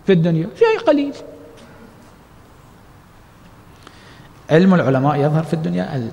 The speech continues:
العالم يتمكن أن يظهر كل ما يعرف؟ لا يتمكن.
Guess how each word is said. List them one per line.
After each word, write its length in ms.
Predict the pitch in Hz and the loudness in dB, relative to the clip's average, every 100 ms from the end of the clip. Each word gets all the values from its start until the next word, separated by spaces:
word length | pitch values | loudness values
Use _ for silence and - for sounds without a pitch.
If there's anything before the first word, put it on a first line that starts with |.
| - | -2
العالم 280 | 139 165 139 | 2 2 2
يتمكن 480 | 113 - 139 - 156 | -2 -2 -2 0 0
أن 140 | 139 | 2
يظهر 280 | 143 156 147 | 2 4 0
كل 340 | 151 190 190 | 2 2 4
ما 120 | 175 165 | 4 2
يعرف؟ 540 | 170 180 208 - - - - - - - - - - - | 2 0 -2 -6 -16 -18 -20 -20 -20 -20 -20 -20 -4 2
لا 140 | 147 | 4
يتمكن. 420 | 143 135 135 - | 2 -2 -8 -12